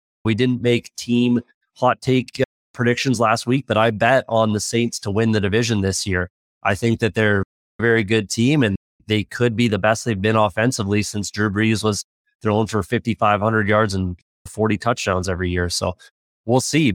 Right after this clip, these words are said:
So, yeah, I think we could see Mike Thomas, uh, absolutely go nuclear here.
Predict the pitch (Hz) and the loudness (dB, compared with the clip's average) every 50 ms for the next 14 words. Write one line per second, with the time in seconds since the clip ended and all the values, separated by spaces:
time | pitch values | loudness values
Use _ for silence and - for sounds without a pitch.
0 | - - - - 139 135 127 123 123 123 123 127 143 147 135 113 107 92 - - | -2 -4 0 2 4 4 4 2 2 0 2 2 4 4 4 2 0 -2 -4 -2
1 | 92 120 120 - 143 139 135 139 135 123 120 - - - 120 127 127 120 110 131 | 0 0 2 2 0 -2 0 -2 -2 -2 -4 -4 -2 0 2 2 2 2 0 2
2 | 120 117 120 120 117 - - - 123 - _ _ _ _ - 110 110 98 - - | 2 2 2 2 0 -2 -2 -4 -4 -4 _ _ _ _ -2 0 0 0 -2 -2
3 | 127 117 110 - _ _ _ - 101 107 104 101 98 101 104 107 - - 101 104 | -2 0 0 -2 _ _ _ -4 -2 0 0 2 2 2 0 0 -2 -2 -2 -2
4 | 101 95 87 98 98 92 92 92 | 0 0 0 0 0 -2 -2 -4